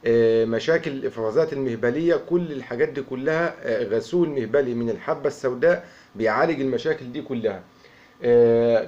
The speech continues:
بتستخدم إن إحنا ممكن، آه، نعالج، آه، لو في أي حد عنده التهابات في اللوزتين أو الحلق، م-، مفيدة جدًا في المسألة ديت. بتعالج التهابات اللثة وآلام الأسنان. وطبعًا إحنا ممكن،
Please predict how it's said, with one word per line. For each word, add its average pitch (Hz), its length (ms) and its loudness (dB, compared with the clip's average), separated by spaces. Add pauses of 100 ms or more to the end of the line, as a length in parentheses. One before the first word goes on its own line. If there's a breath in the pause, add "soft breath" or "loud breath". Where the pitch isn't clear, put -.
بتستخدم 160 580 0
إن 139 140 -2
إحنا 151 200 -2
ممكن، 170 460 0
آه، 123 260 2
نعالج، 131 640 0
آه، 120 160 -2
لو 120 180 2
في 143 240 -4
أي 151 140 0
حد 147 260 -4
عنده 147 240 -2
التهابات 123 580 -2
في 147 280 -6
اللوزتين 120 640 -2
أو 120 140 -2
الحلق، 175 400 -4
م-، 127 280 -12
مفيدة 147 280 0
جدًا 147 420 -2
في 135 120 -12
المسألة 139 400 -2
ديت. 117 320 -2 (440 loud breath)
بتعالج 143 460 2
التهابات 135 460 -4
اللثة 156 440 -2 (360 loud breath)
وآلام 147 640 2
الأسنان. 156 640 0 (180)
وطبعًا 147 480 0
إحنا 135 160 -6
ممكن، 160 420 -6